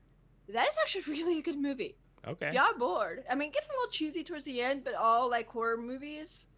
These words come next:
Speaker 1: get a little cheesy when you get, like, the monsters and demons or whatever.
Speaker 2: Mm-hmm.
Speaker 1: But it's fun. I, I really enjoyed it. I thought it was really well done. And then I started The Umbrella Academy.
Speaker 2: Mm.
Speaker 1: So I'm almost done with season one, 'cause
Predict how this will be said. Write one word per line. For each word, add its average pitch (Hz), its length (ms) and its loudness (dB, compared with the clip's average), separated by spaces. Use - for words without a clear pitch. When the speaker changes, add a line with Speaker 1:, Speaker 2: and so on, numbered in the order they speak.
Speaker 1:
get 269 100 -4
a 254 40 0
little 254 140 2
cheesy 254 600 -8
when 240 120 -14
you 214 80 -10
get, 208 200 -4
like, 208 220 -2
the 226 60 -8
monsters 247 680 -8
and 214 200 -12
demons 233 520 -12
or 254 60 -8
whatever. 262 420 -2
Speaker 2:
Mm-hmm. 110 220 -6
Speaker 1:
But 294 100 2
it's 359 120 -6
fun. 392 300 2
I, 240 120 2
I 226 120 2
really 339 300 -4
enjoyed 262 320 -2
it. - 180 -12
I - 60 -6
thought 233 120 -8
it 214 40 -8
was 202 100 -10
really 202 200 -8
well 185 160 -4
done. 165 240 -8
And 302 180 0
then 370 260 2
I 311 100 -4
started 254 400 -2
The 233 100 -8
Umbrella 180 400 -4
Academy. 165 520 -8
Speaker 2:
Mm. 113 880 -4
Speaker 1:
So 226 100 6
I'm 226 180 4
almost 302 420 4
done 254 120 2
with 262 100 -4
season 208 340 -8
one, 156 300 -10
'cause 247 240 -8